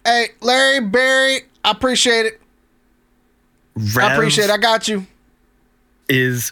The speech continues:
Speaker 2: screaming bloody murder and running away into the desert, away from these things after seeing the shapes.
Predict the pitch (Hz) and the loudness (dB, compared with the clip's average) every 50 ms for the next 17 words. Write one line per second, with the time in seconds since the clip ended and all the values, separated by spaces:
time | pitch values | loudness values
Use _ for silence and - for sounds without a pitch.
0 | - _ _ - - - - - - - - - - - - 139 139 139 131 139 | -12 _ _ 0 0 2 2 0 0 0 0 -2 -2 -2 -2 -2 0 0 0 2
1 | 147 151 165 170 170 170 160 156 143 139 139 135 139 135 135 135 123 - _ - | 2 2 2 2 2 2 2 2 0 0 0 0 0 0 -2 -2 -4 -10 _ -20
2 | - - - _ _ _ _ _ _ - 143 117 110 - 127 131 139 143 151 160 | -20 -20 -20 _ _ _ _ _ _ -4 -2 -2 -2 -2 0 0 2 0 0 0
3 | 175 160 151 135 135 131 123 117 107 95 92 92 90 82 - _ _ _ _ - | 0 0 0 0 0 0 0 -2 -2 -4 -6 -6 -8 -10 -14 _ _ _ _ -4
4 | 120 127 131 123 117 113 113 113 117 113 110 - - 139 143 135 135 139 143 135 | -2 -2 0 0 -2 -2 0 -2 -2 -2 -4 -2 -2 0 0 0 0 0 0 0
5 | 127 120 117 117 110 - 127 113 110 113 110 104 98 95 95 87 - - 123 127 | 0 -2 -2 -4 -4 -4 -4 -2 0 0 0 0 0 -2 -2 -4 -4 -2 -2 0
6 | 135 139 135 120 117 113 113 113 107 104 104 107 101 98 - - _ - 110 107 | 0 0 -2 -2 -4 -4 -2 -2 -2 -2 -2 -2 -2 -4 -6 -8 _ -4 -4 -2
7 | 104 110 107 110 113 - - 117 110 104 101 98 98 95 - - 120 104 95 95 | -2 -2 -2 -2 -2 -2 -2 0 0 0 0 0 0 -2 -2 -2 -2 -2 -2 -2
8 | 98 90 87 87 - - - 101 98 - - - 110 107 104 104 104 101 98 95 | -2 -2 -2 -4 -2 -2 -2 -2 0 0 0 0 0 0 2 2 2 0 0 0
9 | 95 - - 107 85 76 - - - - - - | 0 0 0 0 -2 -4 -4 -4 -2 -2 -2 -4